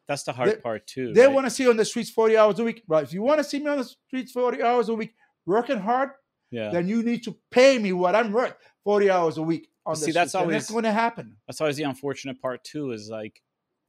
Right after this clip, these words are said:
Speaker 1: for people who are extremely active in their communities and, and, and doing other things to benefit people, they don't get the,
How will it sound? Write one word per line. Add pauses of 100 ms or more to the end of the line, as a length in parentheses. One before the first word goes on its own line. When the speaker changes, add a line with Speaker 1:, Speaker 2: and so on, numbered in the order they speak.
(480)
Speaker 1:
for
people
who
are
extremely
active
in
their
communities
and,
and,
and (240)
doing
other
things
to
benefit
people, (1700)
they
don't
get
the,